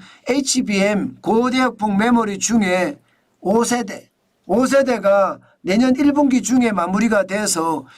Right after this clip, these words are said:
시중에 판매될 거라고 이야기하거든요. 오 세대가. 에이치비엠 포입니다. 에이치비엠 포. 지금까지는 에이치비엠 쓰리 이를 납품하고 있잖아요. 그런데 이게 에이치비엠 포까지도 이제 간다고 하는 걸 보니까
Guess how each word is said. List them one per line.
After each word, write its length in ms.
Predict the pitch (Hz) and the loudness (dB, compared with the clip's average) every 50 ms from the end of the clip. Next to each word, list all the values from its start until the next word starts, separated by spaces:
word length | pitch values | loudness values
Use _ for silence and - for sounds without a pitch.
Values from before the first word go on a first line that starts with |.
| - - | -14 -8
시중에 420 | - - 208 202 214 226 214 196 190 | -4 -2 0 0 2 2 2 0 0
판매될 540 | 190 - 202 220 233 247 233 190 180 170 | -2 -2 0 2 2 2 0 -2 -4 -4
거라고 340 | - 214 214 220 214 202 196 | -2 -2 0 0 0 -2 -2
이야기하거든요. 760 | 175 180 180 180 180 165 156 147 170 175 160 165 151 151 143 - | -2 -2 -2 -2 -2 -2 -2 -2 -2 -2 -2 -2 -2 -2 -2 -2
오 140 | - 185 190 | -2 0 0
세대가. 500 | 185 185 180 - 147 127 - 127 - _ _ _ _ _ _ _ _ _ _ _ _ _ _ _ _ _ _ _ - | -2 -2 -4 -6 -8 -8 -8 -8 -10 _ _ _ _ _ _ _ _ _ _ _ _ _ _ _ _ _ _ _ -4
에이치비엠 580 | 233 262 254 254 214 220 190 220 214 214 214 202 | -2 -2 -2 -2 -4 -6 -4 -2 -2 0 0 -2
포입니다. 540 | 190 - - 240 220 214 202 175 143 123 135 | -2 -2 0 0 2 2 0 -2 -4 -4 -2
에이치비엠 500 | 165 175 - - 165 156 156 151 151 131 | -2 -2 -2 -2 -2 0 0 0 0 -2
포. 300 | - 143 131 120 113 - _ _ _ _ _ _ _ _ _ _ | -6 -8 -10 -10 -10 -12 _ _ _ _ _ _ _ _ _ _
지금까지는 680 | - 233 269 294 294 254 294 262 233 247 240 247 247 247 | -2 0 2 2 2 2 0 0 0 0 0 0 2 0
에이치비엠 720 | 254 254 - 240 214 190 226 220 226 226 226 202 185 - - _ _ | 0 0 -2 -2 -2 0 0 2 2 0 0 -2 -6 -12 -20 _ _
쓰리 500 | - - - 311 302 285 285 254 262 - - | -6 -4 -2 0 2 2 2 2 0 0 2
이를 720 | 269 285 302 294 262 226 190 190 196 190 175 139 - - - _ _ - | 4 4 4 4 2 0 0 -2 -2 -4 -4 -6 -8 -12 -18 _ _ -6
납품하고 540 | 127 147 - - 185 214 214 196 - - 127 | -4 -4 -4 -2 -2 0 0 0 0 -2 -4
있잖아요. 440 | 123 117 - 131 110 101 95 92 - _ _ _ _ _ | -6 -8 -8 -8 -8 -10 -10 -12 -16 _ _ _ _ _
그런데 320 | - 220 233 226 208 190 180 | -4 -2 -2 0 0 0 0
이게 360 | 180 202 208 214 214 196 196 - - - _ - | 0 0 0 0 -2 -4 -6 -12 -20 -18 _ -2
에이치비엠 600 | 226 233 214 - - 233 190 196 190 190 185 185 | -2 0 0 -2 -4 -4 -2 -2 0 0 0 -2
포까지도 840 | 185 - - - 277 269 269 269 - 214 202 196 175 165 170 156 147 | -6 -8 -2 0 2 2 2 0 -2 -4 -4 -4 -6 -8 -6 -2 0
이제 200 | 143 143 175 185 | 2 2 2 0
간다고 500 | 180 160 143 156 160 190 202 190 175 156 | 0 0 -2 -2 0 0 -2 -2 -2 -2
하는 200 | 160 190 202 208 | -2 -2 -2 0
걸 180 | 190 180 160 139 | 0 -2 -2 -2
보니까 640 | - 185 214 214 190 - - 147 147 151 147 143 | -2 -2 0 0 -2 -2 -2 -2 0 0 0 -2